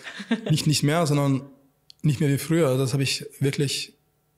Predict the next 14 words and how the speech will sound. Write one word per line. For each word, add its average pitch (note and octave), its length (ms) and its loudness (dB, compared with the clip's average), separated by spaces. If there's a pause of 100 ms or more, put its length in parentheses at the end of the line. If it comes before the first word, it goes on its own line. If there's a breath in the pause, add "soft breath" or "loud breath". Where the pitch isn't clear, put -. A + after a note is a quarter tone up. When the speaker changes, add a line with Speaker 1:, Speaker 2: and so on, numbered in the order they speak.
Speaker 2:
vier - 340 0
Jahre F3+ 220 4
lang E3+ 220 2
gemacht, D#3 720 0
äh, C#3+ 520 -2
vier - 280 -4
bis E3 160 -4
fünf F3 180 -2
Stunden F3 280 -2
geschlafen, D3+ 400 -2
jetzt D#3 160 -4
ein - 20 -6
bisschen D#3 220 -2
länger. F3 300 0